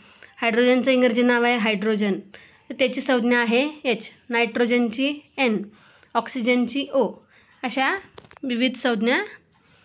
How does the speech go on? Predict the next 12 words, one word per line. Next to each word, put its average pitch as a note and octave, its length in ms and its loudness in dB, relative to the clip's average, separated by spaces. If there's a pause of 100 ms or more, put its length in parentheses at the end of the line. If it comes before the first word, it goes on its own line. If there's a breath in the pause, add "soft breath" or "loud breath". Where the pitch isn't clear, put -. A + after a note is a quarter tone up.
(340 soft breath)
आपल्याला A3+ 360 0
माहिती C4 580 0
आहेत. A3 240 -4 (1500 soft breath)
प्रश्न E4 320 2
बारावा, A3 440 2 (800 loud breath)
सी E4 420 0
या C#4 120 2
आद्याक्षरापासून D4 920 0
सुरू D4 260 2
होणाऱ्या B3+ 340 4
संज्ञा A#3+ 400 0
कोणत्या? A#3+ 640 0